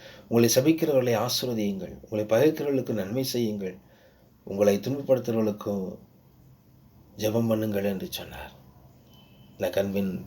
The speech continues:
பிரியமானவர்களே, இந்த நல்ல குணங்கள் நம்மிடத்தில் இருக்கிறதா? நல்ல குணம் உள்ளவர்களை தேவன் ரசிக்கிறார், அவளை ஆசீர்வதிக்கிறார், அவளை உயர்த்துகிறார்,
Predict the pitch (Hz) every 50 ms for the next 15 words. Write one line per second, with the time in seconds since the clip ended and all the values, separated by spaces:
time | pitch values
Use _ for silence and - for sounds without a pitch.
0 | - - - 123 113 107 98 101 104 107 107 110 107 98 82 - - - - -
1 | - - - - - - - - - - - - - - - - - - - -
2 | 107 101 104 104 107 113 123 131 127 117 120 123 127 131 131 131 120 101 90 -
3 | - - - - 98 101 104 104 104 104 - 104 104 107 113 107 - 107 101 98
4 | 95 82 82 80 - - _ _ _ _ _ _ _ _ - _ _ _ _ _
5 | _ _ - 101 117 135 131 120 104 110 104 113 110 104 101 101 98 95 98 92
6 | 90 - 98 101 101 92 95 90 - - - - 95 87 - - 110 110 107 -
7 | - - - - - - - - _ - - - - - - - - - - -
8 | - - - - - - - - - - 101 104 110 107 107 127 135 131 - -
9 | 127 127 113 107 104 - - 90 92 92 98 101 107 107 113 120 127 139 139 -
10 | - 143 123 104 92 - - -